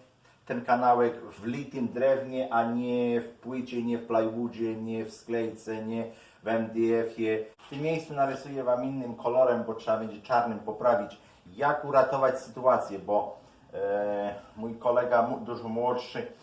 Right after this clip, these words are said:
właśnie zrobił sobie blat i to było tak, że postaram się narysować to takie duże, czyli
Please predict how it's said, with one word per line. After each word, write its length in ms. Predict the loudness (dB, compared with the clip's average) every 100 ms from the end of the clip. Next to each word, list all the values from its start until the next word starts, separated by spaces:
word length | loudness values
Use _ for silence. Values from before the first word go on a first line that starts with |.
| -20 -4
właśnie 360 | -2 -2 -6 -6
zrobił 400 | 0 0 0 -4
sobie 340 | -4 -2 -6
blat 520 | -2 4 6 4 0 -16 -20 -18
i 80 | -14
to 140 | -6
było 260 | -6 -2 -2
tak, 340 | 0 -2 -2
że 280 | -6 -4 -4 -6 -20 _ _ _ _ _ _ _ _ _ _ _ _ _ _ _ _
postaram 340 | -12 -6 -6
się 120 | -6
narysować 400 | -6 -4 -2 -2 -4
to 60 |
takie 240 | -12 -12 -12
duże, 440 | -6 -6 -6 -12 -14 _ _ _ _ _ _ _
czyli 360 | -18 -14 -14